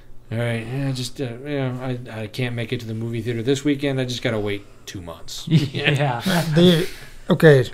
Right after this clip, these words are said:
Speaker 3: the number one movie before this one released on Labor Day was Halloween.
Speaker 2: Okay.
Speaker 3: August thirty-first, two thousand seven.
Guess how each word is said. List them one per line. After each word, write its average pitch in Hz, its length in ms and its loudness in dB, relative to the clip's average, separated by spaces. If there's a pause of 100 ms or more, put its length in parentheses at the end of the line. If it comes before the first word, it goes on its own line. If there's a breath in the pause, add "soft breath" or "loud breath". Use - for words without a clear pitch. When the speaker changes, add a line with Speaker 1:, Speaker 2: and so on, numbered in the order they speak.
(120)
Speaker 3:
the 151 80 4
number 208 320 10
one 185 320 10
movie 165 320 8
before 147 380 4
this 147 240 6
one 143 120 6
released 139 320 4
on 139 220 6
Labor 139 240 6
Day 143 100 8
was 123 160 4
Halloween. 127 540 4 (1040 soft breath)
Speaker 2:
Okay. 143 440 6
Speaker 3:
August 143 300 8
thirty-first, 135 460 2
two 135 120 -2
thousand 123 340 0
seven. 110 380 -4